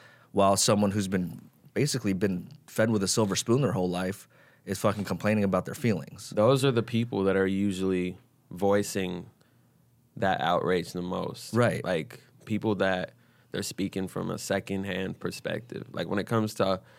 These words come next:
Speaker 2: a lot of these issues, like, I've dealt with all of that shit firsthand. Like,
Speaker 1: Mm-hmm.
Speaker 2: racism, prejudice,
Speaker 1: Right.
Speaker 2: being poor. Like, so it's interesting living in, living on Avocado Street
Speaker 1: Ni-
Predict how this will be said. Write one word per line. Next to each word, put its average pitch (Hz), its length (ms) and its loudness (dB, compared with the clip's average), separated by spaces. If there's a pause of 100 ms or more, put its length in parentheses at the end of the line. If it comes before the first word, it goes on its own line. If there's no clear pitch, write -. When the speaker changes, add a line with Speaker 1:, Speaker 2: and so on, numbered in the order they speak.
(120)
Speaker 2:
a - 80 -4
lot 104 280 4
of 110 80 4
these 104 260 2
issues, 92 520 -2
like, 92 140 0
I've 92 160 -2
dealt 98 260 4
with 85 160 0
all 87 220 2
of 82 100 -2
that 71 200 -2
shit - 260 -4
firsthand. - 640 -4
Like, - 200 -6
Speaker 1:
Mm-hmm. 95 100 -2
Speaker 2:
racism, 92 560 -2
prejudice, 90 800 -6 (100)
Speaker 1:
Right. 87 280 0 (260)
Speaker 2:
being 101 240 0
poor. 95 560 0
Like, 87 340 -4 (1160)
so 92 540 0 (360)
it's 104 140 -4
interesting 107 720 -2 (100)
living 98 380 0
in, 98 380 -2 (1200)
living 104 320 2
on 98 200 4
Avocado 104 720 4
Street 95 420 -2
Speaker 1:
Ni- 117 180 2